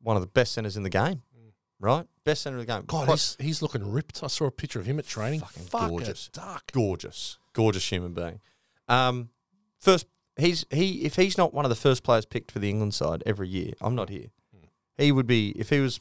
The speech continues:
Speaker 1: playing, if he was Australian, mate, he'd be, he'd be playing every rep thing in it,
Speaker 2: Yeah.
Speaker 1: going round.
Speaker 2: He's too good to be playing for England.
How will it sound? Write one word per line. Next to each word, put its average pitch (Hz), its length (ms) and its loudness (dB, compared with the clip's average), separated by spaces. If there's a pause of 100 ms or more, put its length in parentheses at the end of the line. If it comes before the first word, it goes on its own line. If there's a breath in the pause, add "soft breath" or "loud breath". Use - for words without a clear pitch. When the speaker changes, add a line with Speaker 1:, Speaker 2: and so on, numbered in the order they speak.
(120)
Speaker 1:
playing, 113 340 2 (120)
if 110 100 -6
he 147 80 4
was 135 140 2
Australian, 98 420 2
mate, 92 160 -2
he'd 107 100 -2
be, 104 160 -4 (320)
he'd 123 100 -12
be 127 100 -6
playing 135 280 2
every 110 240 -6 (520)
rep 110 240 0
thing 120 160 2
in 156 120 0
it, - 80 -16 (100)
Speaker 2:
Yeah. 117 120 -10
Speaker 1:
going 139 180 -2
round. 202 160 -6 (120)
Speaker 2:
He's 147 160 -8
too 180 160 -2
good 117 120 -2
to 90 60 -18
be 90 60 -14
playing 98 200 -10
for 90 140 -14
England. 82 200 -16